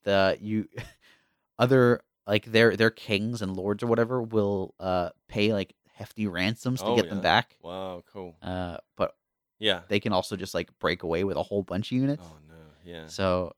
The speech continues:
Speaker 1: uh, it's, it gets quite complex.
Speaker 2: There's,
Speaker 1: What, let
Speaker 2: um,
Speaker 1: me ask you, what do you think of the actual combat?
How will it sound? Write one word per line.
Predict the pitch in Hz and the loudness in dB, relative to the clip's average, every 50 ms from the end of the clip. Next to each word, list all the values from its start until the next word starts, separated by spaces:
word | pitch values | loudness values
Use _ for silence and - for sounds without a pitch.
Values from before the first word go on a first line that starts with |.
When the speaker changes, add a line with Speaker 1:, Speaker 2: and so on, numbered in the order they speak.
| _ - | _ -6
Speaker 1:
uh, | 98 101 - _ | -6 -6 -6 _
it's, | - 113 - - - _ | -6 -6 -6 -6 -20 _
it | _ 117 117 - | _ -4 -2 2
gets | 170 160 - | 0 0 0
quite | - _ _ 127 117 - | -2 _ _ 2 2 2
complex. | - - 120 120 - - 95 82 - - - - - _ _ _ | 0 -4 -4 -4 -2 -2 -2 -2 -2 -6 -16 -18 -18 _ _ _
Speaker 2:
There's, | 160 180 147 | -2 4 4
Speaker 1:
What, | 185 170 | 4 4
let | 160 175 | 4 2
Speaker 2:
um, | 202 | 4
Speaker 1:
me | 214 202 | 6 6
ask | 180 160 - | 4 4 2
you, | 143 143 | 0 0
what | 170 | 0
do | 202 | 0
you | 196 | -2
think | - 180 165 165 | -4 -4 -4 -4
of | 156 151 | -6 0
the | 147 143 143 82 | 4 4 4 4
actual | 69 143 - - 160 139 | 4 -2 -4 -4 -6 -2
combat? | - 160 151 117 - - - | 0 0 0 0 0 -4 -4